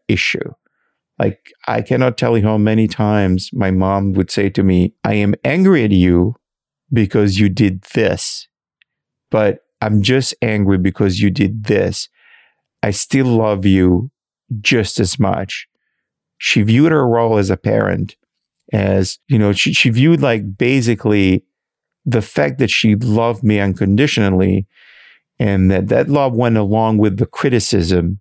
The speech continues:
when I did something wrong, like, gave me, I think, a security and, and, and a safety and, and a confidence and a comfort that I could do things that didn't work out,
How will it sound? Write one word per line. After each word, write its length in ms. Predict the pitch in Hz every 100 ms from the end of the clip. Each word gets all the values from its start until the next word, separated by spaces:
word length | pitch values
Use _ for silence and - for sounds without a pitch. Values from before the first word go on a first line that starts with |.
| -
when 200 | 101 95
I 100 | 95
did 200 | 98 90
something 440 | - 98 - 92
wrong, 480 | 92 98 87 85 101 _ _ _ _ _ _ _ -
like, 220 | - 107
gave 360 | 104 120 123 113
me, 340 | 117 120 117
I 140 | 117 113
think, 440 | - 123 117 92 - _ _ -
a 60 |
security 800 | 107 - - 135 143 104 92 98
and, 160 | 101 90
and, 160 | 95 -
and 120 | 98
a 60 |
safety 540 | 95 - 143 147 - 104
and, 80 | 101
and 120 | 98
a 40 |
confidence 720 | - - 143 135 98 92 85
and 100 | 107
a 60 | 101
comfort 580 | - 131 135 104 101 92
that 220 | 135 -
I 160 | - 113
could 340 | - 156 131
do 200 | 160 165
things 580 | - 98 92 92 92 - _ _ _ _ _ -
that 420 | 101 101 98 -
didn't 420 | 110 120 110 104
work 260 | 101 95 -
out, 360 | 101 - -